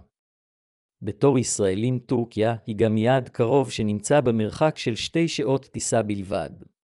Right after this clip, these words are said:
מה חשוב לבדוק? למרות היתרונות הרבים שיש להשתלת שיער בטורקיה, חשוב להבין שלא כל מכוני ההשתלה עובדים תחת אותו סטנדרט.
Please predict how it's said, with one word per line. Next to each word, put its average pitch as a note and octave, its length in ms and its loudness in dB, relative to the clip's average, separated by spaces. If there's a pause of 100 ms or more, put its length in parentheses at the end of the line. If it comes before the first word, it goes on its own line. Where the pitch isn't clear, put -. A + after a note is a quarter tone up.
(760)
מה C3 160 2
חשוב B2+ 460 0
לבדוק? F#2+ 720 -4 (1000)
למרות G#2 400 2
היתרונות G#2+ 560 0
הרבים A2+ 420 2
שיש A2+ 400 -2
להשתלת A2+ 520 -2
שיער A#2 260 -2
בטורקיה, A2+ 720 -2 (440)
חשוב F3 360 0
להבין B2+ 380 2
שלא C3 420 4
כל D3 180 4
מכוני A2+ 440 0
ההשתלה G#2+ 460 0
עובדים A#2 500 -2
תחת D#3+ 340 0
אותו C3 240 0
סטנדרט. G2+ 800 -4